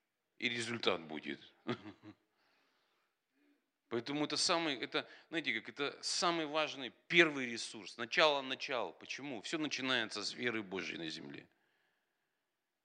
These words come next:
Когда эт-, этот ресурс по-настоящему будет в твоей жизни,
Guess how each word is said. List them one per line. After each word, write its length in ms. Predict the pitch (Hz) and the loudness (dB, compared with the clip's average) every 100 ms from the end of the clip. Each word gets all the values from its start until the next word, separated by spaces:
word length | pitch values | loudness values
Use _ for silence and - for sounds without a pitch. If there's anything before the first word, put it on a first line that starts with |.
| _ _ _ | _ _ _
Когда 260 | 107 113 | -6 4
эт-, 220 | 147 165 147 | 6 6 4
этот 320 | 151 160 147 | -2 -2 -6
ресурс 340 | 139 127 135 | -10 -8 -10
по-настоящему 680 | - 123 123 156 143 143 127 | -6 -6 0 0 0 -2 -6
будет 240 | 117 107 | -6 -8
в 20 | - | -6
твоей 240 | 95 90 | -6 -4
жизни, 400 | 78 76 71 73 | -6 -10 -14 -20